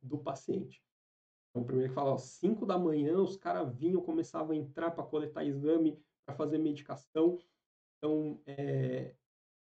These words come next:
os horários nos hospitais precisam ser melhores pensados, né, os horários que a gente vai abordar o paciente. Não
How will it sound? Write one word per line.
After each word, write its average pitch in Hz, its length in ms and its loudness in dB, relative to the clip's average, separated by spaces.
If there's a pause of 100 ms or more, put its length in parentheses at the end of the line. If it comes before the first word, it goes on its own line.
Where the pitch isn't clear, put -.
(200)
os 139 140 0
horários 160 560 2
nos 143 180 0
hospitais 143 460 -4
precisam 160 320 -4
ser 175 180 -2
melhores 175 480 0
pensados, 196 840 0
né, 156 80 2
os 151 120 0
horários 143 300 -2
que - 80 -8
a - 20 -2
gente - 140 -10
vai 143 120 -2
abordar 143 300 0
o 131 80 -2
paciente. 135 540 -8 (800)
Não 165 60 0